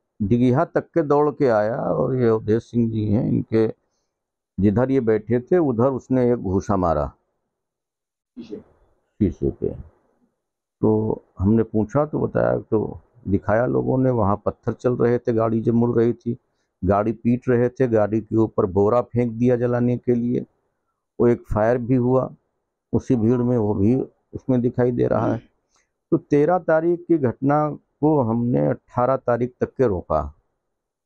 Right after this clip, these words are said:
Speaker 1: कि शायद कोई अपना हो तो आ जाए, अपनी बात स्पष्ट कर दे, भीड़ भाड़ में ऐसा हो जाता है। अठारह तक जब कोई नहीं आया तो हमने जो नाम पता थे और सैकड़ों लोग लिख करके अपनी बात हमने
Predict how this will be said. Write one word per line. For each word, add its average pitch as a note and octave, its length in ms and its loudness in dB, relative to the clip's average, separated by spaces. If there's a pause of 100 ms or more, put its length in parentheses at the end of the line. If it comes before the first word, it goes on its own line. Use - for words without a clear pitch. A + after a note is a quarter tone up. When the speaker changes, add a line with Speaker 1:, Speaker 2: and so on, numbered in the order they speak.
(120)
Speaker 1:
कि B2+ 60 4
शायद B2 360 0
कोई C3 160 2
अपना B2 340 0
हो A#2+ 340 -2
तो A#2 100 0
आ G#2 160 0
जाए, G#2 260 0
अपनी A2 300 -2
बात G#2 300 -2
स्पष्ट - 340 -12
कर F2+ 220 -2
दे, F#2 180 -4 (760)
भीड़ G#2 220 4
भाड़ F#2 240 0
में A2 180 0
ऐसा G2+ 280 -2
हो F#2+ 180 0
जाता D#2 400 -2
है। C#3 100 -8 (680)
अठारह C3 400 -2
तक D3 180 -4
जब B2+ 240 -2
कोई C3 140 2
नहीं B2 300 2
आया G2+ 220 -2 (560)
तो A2 60 0
हमने A#2 300 2
जो A#2+ 100 2
नाम A#2 320 0
पता C#3+ 320 -2
थे C#3 260 -2
और A#2 260 0 (440)
सैकड़ों A2 380 0
लोग G#2+ 220 0
लिख F2+ 100 -2 (120)
करके F2+ 280 -2 (340)
अपनी A#2 300 0
बात G2+ 340 -2
हमने E2+ 300 -4